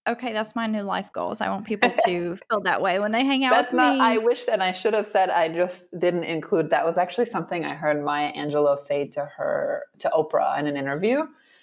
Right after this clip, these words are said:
Speaker 2: um, on one of Oprah's, like, reused podcasts before Maya Angelou passed away. She said, "Yeah, my mom made us all feel like that." And I heard that, I'm like, "I wanna be like that."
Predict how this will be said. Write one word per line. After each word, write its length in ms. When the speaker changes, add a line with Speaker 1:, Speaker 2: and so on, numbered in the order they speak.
Speaker 2:
um, 240
on 180
one 180
of 100
Oprah's, 560
like, 240
reused 460
podcasts 460
before 300
Maya 200
Angelou 400
passed 320
away. 300
She 180
said, 240
"Yeah, 200
my 200
mom 340
made 180
us 160
all 160
feel 280
like 180
that." 220
And 100
I 60
heard 240
that, 160
I'm 60
like, 140
"I 140
wanna 220
be 260
like 240
that." 340